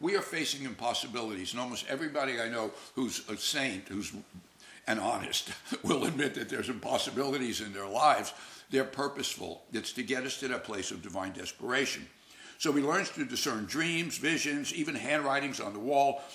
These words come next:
All of them are prophecies and revelations pointing to empire after empire warring against one another until the Ancient of Days returns to rule and reign by forcefully taking over the earth.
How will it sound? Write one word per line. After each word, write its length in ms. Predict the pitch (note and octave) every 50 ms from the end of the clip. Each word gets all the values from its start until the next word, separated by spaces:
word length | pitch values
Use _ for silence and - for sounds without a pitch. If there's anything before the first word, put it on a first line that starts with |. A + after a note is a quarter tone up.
| - - - -
All 260 | - C3+ C#3 D#3+ D#3+ E3
of 100 | E3 D3+
them 140 | D3 B2+
are 40 | A2
prophecies 720 | - - - D3 D3+ D3+ D3+ D3 C#3 - - C#3+ B2+ - A#2+
and 80 | A2+
revelations 640 | A#2 B2+ B2+ B2 A2+ A#2 A#2+ A#2+ A2+ B2 B2 A2 -
pointing 380 | - - C#3+ E3 F3 F3+ D#3+ -
to 220 | - B2+ A#2+ A2+ - - - - - - - -
empire 680 | D3+ D#3 F#3 F3 - F#3 F3 F3 F3 F3+ F3+ F#3 F#3 - - - - - - -
after 360 | - B2+ B2 - - A2 - - -
empire 580 | C#3+ E3+ E3 E3 - A2 G#2 G#2 G2+ G2+ - G2 F#2+
warring 340 | A2 C3+ D3+ F3+ F#3+ F3+
against 360 | F3 D#3+ C3+ C#3 C#3 B2+ - B2+
one 200 | B2 B2+ C3 B2+
another 340 | B2+ B2 G#2+ G2+ G#2 A2+ -
until 540 | G#2+ A2 - - - - F3+ F3+ F3+ E3+ - - - - - - -
the 220 | - C#3 B2+ - - -
Ancient 540 | C#3 D#3 F3+ F3 E3+ - G3 F#3+ F#3+ F#3+
of 260 | - - A#2 A2 F#2 E2+
Days 560 | B2 C3+ C#3 C#3 B2 G#2+ F#2 G#2 G2+ - - - - - - - -
returns 520 | A2+ B2+ B2 - - C#3 C#3+ C#3+ C#3 - -
to 80 | - B2
rule 280 | A#2 A#2 B2+ C3 B2 B2+
and 160 | A#2+ A2+ A2
reign 200 | A2 G#2 G2+ F#2+
by 160 | F2+ A2 A#2
forcefully 720 | - - - - A#2 C3 D3 C#3 - - - C#3 C3 C3+
taking 400 | B2+ - - A#2 A2 - A#2 G2+
over 160 | G2+ G2+ F#2+ G2
the 140 | F#2+ F#2
earth. 260 | F2+ D2 - - -